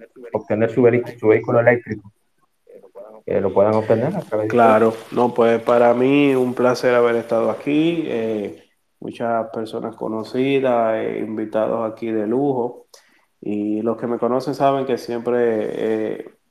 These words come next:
Speaker 2: digamos, es una parte a la cual, eh, me apasiona, es compartir la información,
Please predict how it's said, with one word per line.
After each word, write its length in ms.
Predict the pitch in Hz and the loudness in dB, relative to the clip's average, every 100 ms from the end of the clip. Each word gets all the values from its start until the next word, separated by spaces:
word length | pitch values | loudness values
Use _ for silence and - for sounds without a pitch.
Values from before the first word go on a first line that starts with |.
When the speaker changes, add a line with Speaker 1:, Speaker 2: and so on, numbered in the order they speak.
| _ | _
Speaker 2:
digamos, 480 | - 123 120 120 120 | -10 -4 -2 -2 -4
es 60 | 120 | -6
una 260 | 120 117 | -4 -4
parte 340 | 113 113 110 110 | -2 -2 -2 -4
a 60 | |
la 540 | 104 104 104 101 - - | -2 -2 -2 -4 -10 -16
cual, 400 | - 107 110 110 | -4 0 0 -2
eh, 220 | 110 110 - | -4 -6 -6
me 100 | 113 | -6
apasiona, 640 | 110 107 104 131 131 117 | -4 -4 -6 -6 -4 -4
es 80 | 110 | -8
compartir 640 | 110 117 - 107 107 113 113 | -6 -4 -2 -4 -4 -6 -4
la 80 | 107 | -6
información, 1120 | 110 117 110 107 - 120 127 135 131 127 | -6 -8 -8 -8 -8 -4 0 2 0 -2